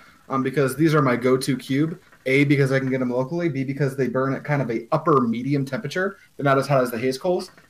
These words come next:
but they're not gonna burn your tobacco, and they last about an hour and fifteen minutes, provided you're using them in a heat management device.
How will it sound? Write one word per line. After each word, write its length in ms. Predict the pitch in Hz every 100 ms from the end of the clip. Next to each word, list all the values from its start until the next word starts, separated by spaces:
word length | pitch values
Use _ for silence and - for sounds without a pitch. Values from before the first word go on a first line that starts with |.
| -
but 80 | 135
they're 100 | 143
not 160 | 135
gonna 140 | 147 123
burn 140 | 135
your 100 | 123
tobacco, 380 | 127 127 135 147
and 100 | 123
they 60 |
last 340 | 113 113 123 -
about 200 | 113 110
an 80 | 110
hour 220 | 113 117
and 160 | 113
fifteen 360 | 113 113 - 113
minutes, 240 | 120 113
provided 360 | - 113 113 113
you're 80 | 104
using 220 | 110 110
them 100 | 107
in 40 | -
a 40 |
heat 180 | - -
management 340 | 117 113 110
device. 380 | - 113 165 -